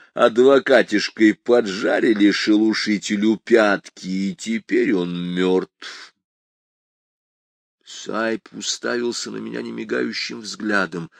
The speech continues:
Морщинки в уголках его рта углубились. Я помахал сигаретой и продолжал дальше. «Мы не знаем, что он там выболтал, но адвокат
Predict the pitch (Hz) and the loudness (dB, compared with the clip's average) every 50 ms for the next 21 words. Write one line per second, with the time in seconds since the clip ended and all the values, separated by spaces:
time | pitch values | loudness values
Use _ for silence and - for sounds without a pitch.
0 | - - - - - 95 90 85 85 - - - - - - 151 170 165 151 - | -20 -20 -20 -16 -8 -6 -6 -4 -4 -6 -8 -8 -8 -8 -6 -6 -6 -6 -8 -10
1 | - - 151 143 139 139 147 143 131 - 156 147 - - 143 139 139 143 - - | -8 -6 -6 -4 -2 -2 -2 -4 -4 -6 -8 -8 -8 -8 -8 -8 -8 -10 -10 -8
2 | - 139 139 139 139 131 131 135 139 135 120 107 110 104 90 85 82 - - - | -6 -6 -4 -4 -6 -8 -12 -16 -18 -18 -14 -12 -10 -10 -10 -10 -8 -8 -8 -8
3 | - - _ _ _ _ _ _ _ _ _ _ _ _ _ - - 87 87 - | -10 -12 _ _ _ _ _ _ _ _ _ _ _ _ _ -6 -4 -4 -2 -2
4 | 98 101 104 98 - - 101 95 95 90 - - 98 90 98 95 95 107 110 98 | -2 0 0 0 0 0 2 2 2 0 0 -4 -2 0 2 4 4 4 4 2
5 | - 95 90 90 - - 92 90 98 95 92 90 98 101 95 90 87 92 90 85 | 2 0 -2 -2 -2 -2 -2 0 2 2 2 2 2 2 2 2 0 0 0 0
6 | 82 - - 85 78 - _ _ _ _ _ _ _ _ _ _ _ _ _ _ | -2 -4 -6 -6 -8 -10 _ _ _ _ _ _ _ _ _ _ _ _ _ _
7 | _ _ - 320 339 349 330 254 220 190 156 147 190 233 262 269 262 214 151 123 | _ _ -2 2 2 2 4 4 6 6 6 6 4 4 6 6 6 6 6 4
8 | 107 - - - - - 262 285 311 285 247 208 - 226 220 214 202 202 208 233 | 2 -2 -6 -8 -6 -4 -4 -2 -2 -2 -4 0 2 4 4 4 2 0 0 0
9 | 226 208 151 117 113 110 104 95 - 101 101 98 95 92 85 - - - - 101 | 2 2 4 6 6 6 4 4 2 2 4 4 4 2 -2 -6 -14 -16 -10 -6
10 | 117 123 123 120 123 - - _ _ - 120 120 123 113 110 120 131 151 147 - | -2 2 2 4 2 2 -2 _ _ -2 0 2 2 0 0 0 0 0 0 -2
11 | _ - 247 254 247 220 - | _ -2 -2 0 0 0 -2